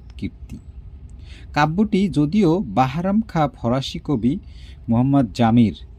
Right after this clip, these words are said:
খসরু নিজামির কাব্যের আদলে রচনা করলেও তাতে কবির স্বাধীন চিত্ত ও মৌলিক প্রতিভা পূর্ণ বিকাশ ঘটে। তো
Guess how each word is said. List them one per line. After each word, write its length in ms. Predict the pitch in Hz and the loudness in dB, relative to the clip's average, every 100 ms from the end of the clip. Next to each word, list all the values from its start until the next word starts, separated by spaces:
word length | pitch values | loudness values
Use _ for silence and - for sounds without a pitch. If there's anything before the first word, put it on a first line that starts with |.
| - | -8
খসরু 600 | - 123 - - 110 78 - - | -2 -2 -4 -2 -2 -2 -10 -2
নিজামির 460 | 110 113 147 156 | 0 0 -2 -4
কাব্যের 380 | - 117 107 135 | -4 -6 -4 -6
আদলে 400 | 120 107 113 120 | -4 -4 0 -2
রচনা 360 | 104 95 113 117 | -2 -6 -4 -4
করলেও 560 | - 107 117 147 110 85 - - - | -4 0 4 4 2 -2 -14 -16 -10
তাতে 240 | 101 123 | -6 -6
কবির 260 | - 104 127 | -6 -4 -4
স্বাধীন 440 | - - 90 117 | -4 -8 -2 -2
চিত্ত 480 | 120 131 - - 160 226 - - - | -2 -6 -8 -6 -4 -4 -8 -16 -6
ও 120 | 107 | -2
মৌলিক 440 | 104 104 107 139 139 - | 0 0 2 2 0 -8
প্রতিভা 360 | 104 110 123 | -6 -2 -2
পূর্ণ 400 | 123 110 98 101 | -2 -4 -4 -4
বিকাশ 480 | 104 98 135 185 - - 90 | -6 -6 -4 -4 -6 -14 -12
ঘটে। 300 | 82 - - - - - - - - - - - - - - - - - | -12 -12 -14 -16 -18 -18 -18 -18 -18 -18 -18 -18 -20 -18 -18 -18 -4 4
তো 220 | 175 | 6